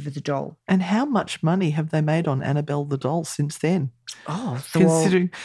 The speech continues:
Speaker 1: there's another movie coming out
Speaker 2: there's
Speaker 1: soon.
Speaker 2: movies left, right and centre.
Speaker 1: Yeah,
Speaker 2: So, uh,
Speaker 1: they're making a new one.
Speaker 2: And look, I'm just playing devil's advocate. So plug there for Isaac Butterfield's new show.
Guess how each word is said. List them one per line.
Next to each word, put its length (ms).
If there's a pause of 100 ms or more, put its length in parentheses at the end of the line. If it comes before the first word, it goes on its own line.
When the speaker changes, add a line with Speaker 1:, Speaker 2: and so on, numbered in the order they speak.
Speaker 1:
there's 200
another 300
movie 260
coming 380
out 180
Speaker 2:
there's 160
Speaker 1:
soon. 320
Speaker 2:
movies 380
left, 180
right 120
and 100
centre. 280
Speaker 1:
Yeah, 300
Speaker 2:
So, 280
uh, 100
Speaker 1:
they're 160
making 380
a 60
new 220
one. 300
Speaker 2:
And 260
look, 140
I'm 100
just 140
playing 200
devil's 360
advocate. 420 (200)
So 220 (140)
plug 240
there 140
for 180
Isaac 300
Butterfield's 480
new 80
show. 280